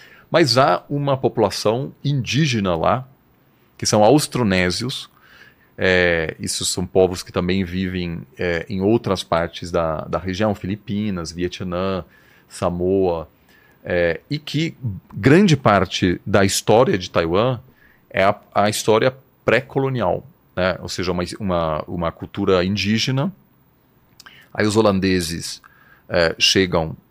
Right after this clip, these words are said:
é, no século dezessete. Aí, em mil seiscentos e sessenta e dois, pela primeira vez,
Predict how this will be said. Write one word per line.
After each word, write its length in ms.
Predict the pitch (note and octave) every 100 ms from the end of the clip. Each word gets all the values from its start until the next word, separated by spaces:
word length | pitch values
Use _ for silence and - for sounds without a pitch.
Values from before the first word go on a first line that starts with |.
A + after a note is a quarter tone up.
| _
é, 280 | F2 D#2+ -
no 160 | G#2 F2+
século 300 | F#2+ - F2+
dezessete. 640 | F#2+ G#2 - B2 - - - - - - - _ _
Aí, 500 | G#2 B2 C#3 E3+ - -
em 100 | C3
mil 320 | C3 C#3+ G3
seiscentos 540 | - C#3+ A#2+ B2 A2+ -
e 40 |
sessenta 460 | - G2+ G#2 G2+ F2
e 60 |
dois, 580 | E2 F#2+ G#2+ F#2 D#2 - _ _ _ _ _
pela 160 | G2+
primeira 400 | G2+ G2+ G#2+ C3
vez, 560 | G#2 G2 G#2+ A#2 A#2